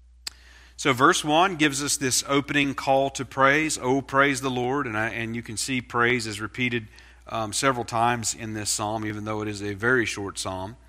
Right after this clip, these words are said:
Now, the word for nations that is used, "all ye nations," that is the word goyim,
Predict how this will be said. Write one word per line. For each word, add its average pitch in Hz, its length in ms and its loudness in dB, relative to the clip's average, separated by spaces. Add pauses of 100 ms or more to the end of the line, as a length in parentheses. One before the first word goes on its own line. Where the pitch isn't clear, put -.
(480)
Now, 127 80 -4
the 127 60 0
word 151 220 6
for 151 100 0
nations 147 800 4
that 131 240 4
is 113 220 -4
used, 117 260 -2
"all 123 200 2
ye 117 120 -2
nations," 113 760 -2
that 120 320 2
is 120 280 -2
the 120 120 -8
word 113 380 -2
goyim, 123 480 0